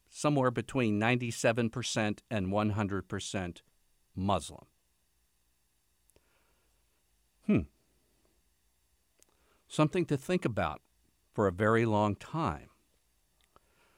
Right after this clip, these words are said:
We can say to the doctor,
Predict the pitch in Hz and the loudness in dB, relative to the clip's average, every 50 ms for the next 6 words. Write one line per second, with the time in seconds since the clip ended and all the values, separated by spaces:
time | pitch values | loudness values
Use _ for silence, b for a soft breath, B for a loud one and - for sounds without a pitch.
0 | _ _ _ _ _ _ _ _ _ _ _ _ - 117 127 127 - 127 110 107 | _ _ _ _ _ _ _ _ _ _ _ _ 0 0 0 0 0 0 2 2
1 | 101 98 92 92 92 90 92 92 87 - - 123 123 120 120 117 117 107 - 110 | 2 2 0 0 0 -2 -4 -6 -8 -4 2 6 6 8 8 6 4 2 0 -2
2 | 92 95 90 82 113 120 131 135 - 117 104 101 87 | -2 0 2 6 8 8 6 6 2 0 0 0 0